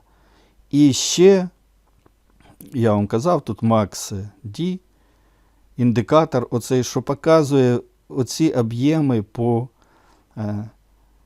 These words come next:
денно. Вчорашній день, бачите, були,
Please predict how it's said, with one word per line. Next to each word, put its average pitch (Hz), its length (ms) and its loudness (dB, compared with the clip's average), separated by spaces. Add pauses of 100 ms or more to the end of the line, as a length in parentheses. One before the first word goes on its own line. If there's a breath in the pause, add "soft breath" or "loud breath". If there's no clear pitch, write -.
(640)
денно. 101 580 0 (1500)
Вчорашній 120 640 2
день, 95 280 -4
бачите, 110 460 -4
були, 95 440 -6